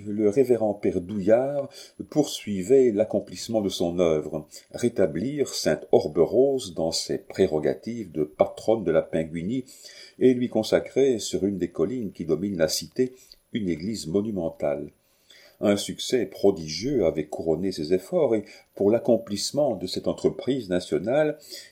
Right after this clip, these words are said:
il réunissait plus de cent mille adhérents et plus de vingt millions de francs.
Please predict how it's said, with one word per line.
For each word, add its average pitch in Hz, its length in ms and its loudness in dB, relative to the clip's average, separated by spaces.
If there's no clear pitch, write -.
il 98 160 0
réunissait 110 760 0
plus 98 200 -8
de 87 120 -4
cent 135 380 4
mille 117 240 -2
adhérents 92 480 0
et 90 160 0
plus - 280 -8
de 87 100 -4
vingt 110 400 2
millions 95 420 -4
de 85 140 -2
francs. - 420 -10